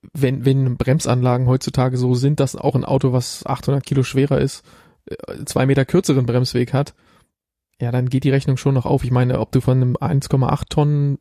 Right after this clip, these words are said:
Auto getroffen wirst oder von einem drei Komma neun Tonnen Auto, wenn's dich mit fünfzig trifft, bist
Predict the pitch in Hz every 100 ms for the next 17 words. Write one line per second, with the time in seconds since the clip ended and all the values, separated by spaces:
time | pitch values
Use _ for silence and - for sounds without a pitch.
0 | - 135 139 135 - - 139 139 135 135
1 | - 131 131 127 127 131 131 131 131 139
2 | - 135 131 127 135 143 - - - -
3 | - 131 135 143 135 135 151 - - -
4 | 151 - - -